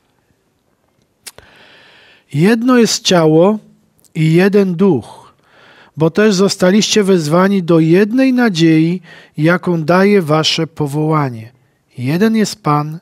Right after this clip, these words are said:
jedna wiara i jeden chrzest. Jeden jest Bóg i Ojciec wszystkich, który jest i działa ponad wszystkimi,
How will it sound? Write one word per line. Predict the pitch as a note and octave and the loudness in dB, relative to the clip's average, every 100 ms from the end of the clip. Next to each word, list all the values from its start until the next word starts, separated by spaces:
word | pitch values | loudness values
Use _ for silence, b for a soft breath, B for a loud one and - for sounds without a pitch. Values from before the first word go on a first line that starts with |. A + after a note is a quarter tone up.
| _ | _
jedna | C3+ A#2+ D3 F3 G3 | -12 -10 -8 -6 -6
wiara | D#3 C3+ C3 B2+ B2+ B2 _ _ | -4 -4 -4 -4 -8 -12 _ _
i | B2+ A#2 | -18 -12
jeden | B2+ B2 B2 A#2 | -10 -10 -12 -14
chrzest. | - E3+ B2+ - - _ B B B B - | -10 -8 -10 -12 -20 _ B B B B -4
Jeden | D#3+ G#3 | -2 0
jest | A3 G#3 E3 | 2 0 -2
Bóg | D3 F#3+ A#3+ - - - | 0 2 2 -2 -18 -8
i | F#3 | -6
Ojciec | F#3 F3+ F3 - B2+ - | 0 0 0 -4 -8 -8
wszystkich, | - G3 G#3 - A#3+ A3 - B B B B _ | -4 -4 -4 -6 -6 -6 -10 B B B B _
który | - F3 F#3 F3+ F3 E3 - | -4 0 2 4 2 -2 -8
jest | C3+ C#3 F#3 G#3 - | -6 0 0 -2 -6
i | - D#3 | -10 -6
działa | C#3 E3+ F3+ E3 | -2 0 0 -2
ponad | - D3 C#3+ - | -6 -8 -8 -10
wszystkimi, | - - G3+ - - F#3 E3 | -10 -6 -6 -6 -6 -4 -6